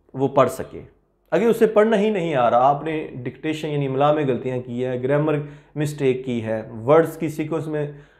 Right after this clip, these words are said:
आपने कुछ तब्दीलियाँ की है, तो एग्जामिनर्स को पढ़ना मुश्किल हो जाएगा। उस सूरत में आपकी जो मिस्टेक्स हैं वो नंबरों की शक्ल में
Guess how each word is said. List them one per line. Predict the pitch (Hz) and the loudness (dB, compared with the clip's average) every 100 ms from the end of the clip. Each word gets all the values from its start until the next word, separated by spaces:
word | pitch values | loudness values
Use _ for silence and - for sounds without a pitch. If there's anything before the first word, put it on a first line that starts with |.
| - | -4
आपने | 127 127 135 | 2 2 2
कुछ | 139 143 - | 0 -2 -4
तब्दीलियाँ | 139 127 117 120 | -4 -2 -2 -4
की | 107 110 | -6 -10
है, | 104 | -8
तो | 117 | -4
एग्जामिनर्स | 131 156 170 180 160 - 151 | 0 0 2 0 -2 -6 -14
को | - 147 151 147 | -4 0 0 0
पढ़ना | 165 156 151 131 - 131 | -2 0 0 -2 -4 -12
मुश्किल | 123 - 110 | -12 -6 -6
हो | 104 | -6
जाएगा। | 90 95 104 107 _ _ _ _ _ - | -10 -12 -14 -16 _ _ _ _ _ -2
उस | 185 | 0
सूरत | 190 185 | 2 2
में | 180 180 | 2 4
आपकी | 170 165 | 4 4
जो | 170 170 | -2 -2
मिस्टेक्स | 165 - 165 165 160 | -2 -4 -2 -2 0
हैं | 160 | -4
वो | 156 | -2
नंबरों | 147 135 139 160 | -2 0 2 0
की | 147 | 0
शक्ल | 147 113 | -4 -4
में | 113 113 110 104 | -6 -6 -10 -12